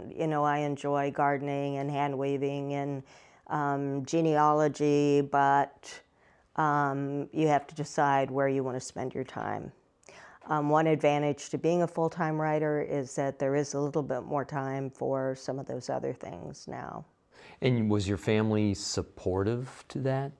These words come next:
Speaker 2: Did they give you the, did they say, "Okay, Mom's writing," and just, like,
Speaker 1: <laughs>
Speaker 2: leave her alone?
Speaker 1: Um, they were supportive. A lot of my early, um, work, I wrote personal essays about being a parent and so forth. They were published in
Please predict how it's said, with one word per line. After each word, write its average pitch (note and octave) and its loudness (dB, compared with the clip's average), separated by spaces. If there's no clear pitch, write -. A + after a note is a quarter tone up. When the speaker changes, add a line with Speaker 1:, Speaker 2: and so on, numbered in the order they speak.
Speaker 2:
Did G2 0
they G2+ 6
give G2+ 2
you G#2+ 4
the, G2+ 2
did F#2+ 2
they G2+ 6
say, G#2 4
"Okay, G2+ 6
Mom's F#2 4
writing," F#2 4
and - 6
just, - -2
like, - 8
Speaker 1:
<laughs> G2 6
Speaker 2:
leave A2 4
her G2 4
alone? F2+ 0
Speaker 1:
Um, D4 8
they F#4 8
were G#4 8
supportive. D#3 6
A E3 6
lot G#3 6
of G3 4
my D#3+ 4
early, D#3+ 4
um, D3 0
work, D3 2
I D3+ 2
wrote D3 0
personal D3+ -4
essays C#3 -2
about C3+ -2
being C#3+ -2
a C#3 -6
parent C#3 -6
and C3 -4
so C#3 -4
forth. C3+ -6
They C3+ -4
were C3+ -2
published C3 -6
in B2+ -8